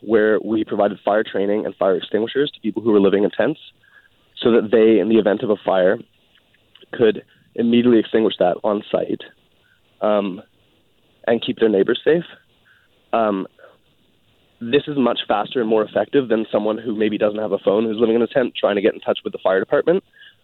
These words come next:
who takes several minutes to arrive. When people are trained and they have fire extinguishers in their tents, they can put them out immediately. Um, lots of fires were put out this way through the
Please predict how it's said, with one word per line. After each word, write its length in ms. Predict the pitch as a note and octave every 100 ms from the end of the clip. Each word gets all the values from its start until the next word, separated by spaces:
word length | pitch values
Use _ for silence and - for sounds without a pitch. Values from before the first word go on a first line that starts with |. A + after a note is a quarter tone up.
| _ D3
who 60 |
takes 220 | B2+ A2+
several 240 | - A2 G#2
minutes 280 | G2+ A#2+ -
to 100 | C#3+
arrive. 340 | D3 D#3+ E3 - - _ _ _ _ -
When 180 | - A#2
people 200 | B2+ A#2+
are 60 | A2+
trained 340 | - A#2+ A#2+
and 140 | F#2+
they 60 | G#2
have 180 | A#2+ A2
fire 180 | G#2+ G2+
extinguishers 480 | - G#2 G2+ G#2
in 60 | G#2
their 120 | F#2
tents, 300 | - C#3+ D#3 -
they 80 | -
can 120 | G2+
put 120 | A#2
them 100 | A2
out 80 | G2+
immediately. 480 | G#2 G2+ - - - - - - - - -
Um, 340 | A#2 G#2 G2 -
lots 320 | A2 A#2+ C3+
of 80 | C3+
fires 240 | B2 A#2+
were 100 | A#2+
put 160 | - A2+
out 120 | A2
this 120 | A#2+
way 140 | G2 A2
through 140 |
the 80 | A2+